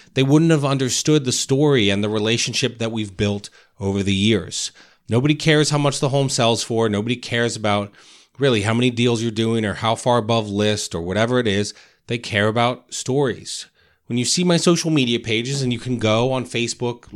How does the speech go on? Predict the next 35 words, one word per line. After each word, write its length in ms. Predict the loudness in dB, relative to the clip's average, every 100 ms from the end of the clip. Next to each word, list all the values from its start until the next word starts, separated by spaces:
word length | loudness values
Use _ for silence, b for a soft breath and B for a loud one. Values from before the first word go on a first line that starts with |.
| -10
Instagram, 520 | -6 -6 -4 -2 0
whatever, 360 | 0 0 -2 -2
this 300 | -2 -2 0
week 140 | 0
and 80 | 0
last 280 | 0 0 0
week, 220 | -4 -2
you'll 120 | -4
see 420 | -2 -2 0 0 -2
posts 420 | -2 -2 -2 -2
about 220 | -4 -4
people 360 | -6 -6 -4 -4
buying 420 | 0 2 2 -2
homes, 380 | -2 -2 -4 -6
and 240 | -6 -4
you'll 140 | -4
see 320 | -4 -4 -4 -4
pictures 420 | -4 -6 -6 -8
of 140 | -8
families. 720 | -4 -2 0 -2 -6 -10 -14 B B B B -4
Nobody 240 | -2 -2
cares 480 | -2 0 2 2 2
about 220 | 0 2
John 260 | 2 2 2
the 80 |
Realtor. 360 | 2 0 -2 -8
Anybody 520 | -2 2 2 2 0
could 180 | -2 -4
help 280 | -4 -6 -6
them. 320 | -10 -10 -16 _ B B B -6
But 100 | -2
what 300 | 0 0 0
do 200 | 0 4
I 120 | 2
do? 480 | 2 2 4 2